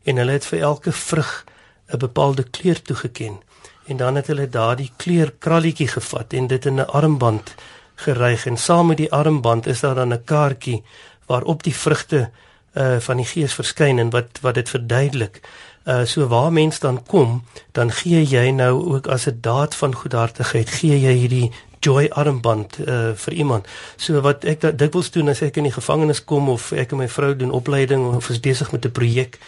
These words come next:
in 'n fabriek of in, op 'n plaas, dan gee ons van hierdie Joy armbande uit. En dis interessant, ehm, die mense het verskriklik groot waardering daarvoor. En partykeer twee, drie maande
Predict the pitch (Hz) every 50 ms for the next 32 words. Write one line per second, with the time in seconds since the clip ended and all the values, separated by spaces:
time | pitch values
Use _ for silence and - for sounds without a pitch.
0 | - - - - - - _ - 131 131 120 - 123 107 104 113 131 - - 131
1 | 120 - - 135 123 123 - 123 117 - 123 120 - 156 165 139 117 117 - -
2 | - - - - - - _ 139 120 - - - 202 208 180 170 156 151 151 -
3 | - 147 135 131 127 131 135 131 139 139 123 120 - _ _ _ _ - 139 127
4 | 131 143 147 - 135 135 139 135 127 123 117 117 120 - - 131 120 120 - 135
5 | 131 135 117 156 147 - 151 131 - - - 208 202 170 - - 160 151 139 135
6 | 135 123 - - - - - - _ - 143 123 131 139 147 - - 175 160 -
7 | - - - - 175 190 196 196 160 - - 190 185 156 160 156 135 123 117 123
8 | 151 190 190 208 190 165 139 123 120 - - - 123 117 113 110 135 127 156 156
9 | 151 - 175 - - 185 175 139 143 139 175 170 143 131 135 143 147 147 156 156
10 | 143